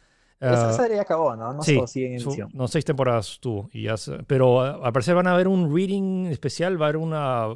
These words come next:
Speaker 2: una especie de, de, de especial por Zoom de, de los actores que van a leer como que un episodio especial, ah, que, que, que, que querían
Speaker 1: Sí,
Speaker 2: grabar.
Speaker 1: sí.
Speaker 2: Eh, el, hay
Speaker 1: Sí,
Speaker 2: otra,
Speaker 1: ya
Speaker 2: hay,
Speaker 1: te-,
Speaker 2: hay,
Speaker 1: ya
Speaker 2: hay,
Speaker 1: terminé.
Speaker 2: hay
Speaker 1: Ah,
Speaker 2: una,
Speaker 1: no.
Speaker 2: hay una película que sí vi,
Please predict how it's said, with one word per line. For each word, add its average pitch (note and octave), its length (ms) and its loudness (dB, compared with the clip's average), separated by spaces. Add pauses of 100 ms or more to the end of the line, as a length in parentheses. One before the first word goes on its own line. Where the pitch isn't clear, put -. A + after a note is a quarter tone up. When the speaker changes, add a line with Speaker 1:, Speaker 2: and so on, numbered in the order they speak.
Speaker 2:
una C#3 300 -18
especie C#3 300 -8
de, A2+ 160 -4
de, - 420 -20 (500)
de - 80 -10
especial C#3+ 1000 0
por B2 240 -2
Zoom F3+ 460 2
de, A#2 560 -6
de A2 280 -8
los A2 200 -8
actores C#3+ 440 -2
que C#3 100 -8
van A#2+ 120 -4
a B2+ 80 -4
leer B2+ 240 -2
como A#2 180 -8
que A2+ 60 -8
un B2 100 -4
episodio B2+ 380 -2
especial, A#2 680 -4 (360)
ah, G2+ 300 -12 (800)
que, A#2 320 -16
que, A#2 160 -12
que, A#2 220 -10
que A2+ 140 -12
querían A#2 220 -8
Speaker 1:
Sí, A2+ 60 -8
Speaker 2:
grabar. G#2+ 200 -2
Speaker 1:
sí. A2+ 80 -12 (640)
Speaker 2:
Eh, D#3 240 -2
el, E3+ 120 -2
hay D#3+ 100 4
Speaker 1:
Sí, G#3 60 8
Speaker 2:
otra, B3 160 2
Speaker 1:
ya F#3+ 80 6
Speaker 2:
hay, - 40 2
Speaker 1:
te-, E3 80 -4
Speaker 2:
hay, F#3+ 100 4
Speaker 1:
ya - 80 0
Speaker 2:
hay, G3 80 2
Speaker 1:
terminé. B2 360 -4
Speaker 2:
hay E3 140 4
Speaker 1:
Ah, - 20 6
Speaker 2:
una, A3 80 4
Speaker 1:
no. G3 60 -2
Speaker 2:
hay F#3 60 4
una G#3+ 100 4
película G3 340 2
que D#3 140 -2
sí F#3+ 560 -4
vi, D#3+ 400 -4